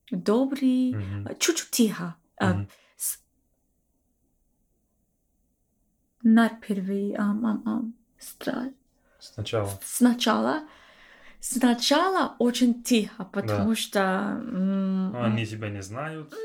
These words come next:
Speaker 1: Да, да, да, но они не говорят, э, вместе.
Speaker 2: Мгм.
Speaker 1: Нет, to each
Speaker 2: М.
Speaker 1: other.
Speaker 2: А, не говорили.
Speaker 1: Не говорили, э,
Speaker 2: Друг, друг другу.
Speaker 1: Да, друг ду-,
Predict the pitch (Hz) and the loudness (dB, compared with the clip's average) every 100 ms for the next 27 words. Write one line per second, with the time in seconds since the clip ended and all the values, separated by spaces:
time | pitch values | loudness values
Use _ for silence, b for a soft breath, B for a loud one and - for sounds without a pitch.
0 | 427 415 262 208 190 208 208 208 185 185 | 0 4 6 6 6 4 4 4 2 0
1 | 185 208 214 208 - 214 208 233 233 220 | -4 -2 0 -2 -2 -2 0 2 4 2
2 | 208 214 202 202 262 285 - - 214 202 | 4 4 4 2 2 0 -6 -4 0 0
3 | 190 185 180 196 _ _ _ _ _ _ | 0 -2 -2 -6 _ _ _ _ _ _
4 | _ _ _ _ _ _ _ - 190 208 | _ _ _ _ _ _ _ -8 -2 6
5 | 269 233 - - 175 - 127 101 101 101 | 10 10 6 -8 -14 -12 -8 -6 -6 -8
6 | _ _ _ - 202 220 196 170 - - | _ _ _ -4 4 6 6 0 -6 2
7 | 262 262 220 180 180 - - _ _ 135 | 6 6 6 4 0 -6 -20 _ _ -6
8 | 123 123 123 120 120 107 104 98 92 220 | -6 -4 -4 -2 0 2 2 0 -2 4
9 | 226 254 254 220 240 285 285 277 262 247 | 6 6 4 2 2 2 2 2 2 2
10 | 233 220 107 107 110 139 139 - 123 113 | 0 0 0 0 4 2 2 -8 -6 0
11 | 143 110 113 95 92 85 - _ - 202 | 0 0 0 0 -2 -8 -12 _ 2 6
12 | 208 180 180 226 220 202 202 185 | 6 4 -2 -4 -4 -4 -4 -4